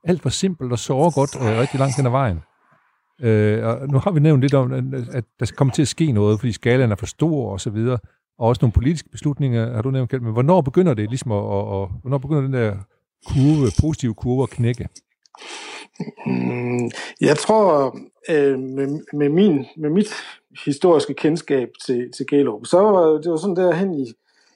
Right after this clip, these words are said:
Speaker 2: i midt, slut firserne, hvor man havde en, en,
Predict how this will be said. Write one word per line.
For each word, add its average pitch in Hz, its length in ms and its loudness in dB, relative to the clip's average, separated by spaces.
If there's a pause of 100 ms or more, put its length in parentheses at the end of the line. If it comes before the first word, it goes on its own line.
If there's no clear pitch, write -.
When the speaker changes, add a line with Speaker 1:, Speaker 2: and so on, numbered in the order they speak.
Speaker 2:
i 165 60 -12
midt, 170 260 0 (280)
slut 180 200 0 (120)
firserne, 143 440 0
hvor 143 300 -2
man 139 140 -4
havde 175 320 4
en, 139 220 -4 (500)
en, 139 180 -8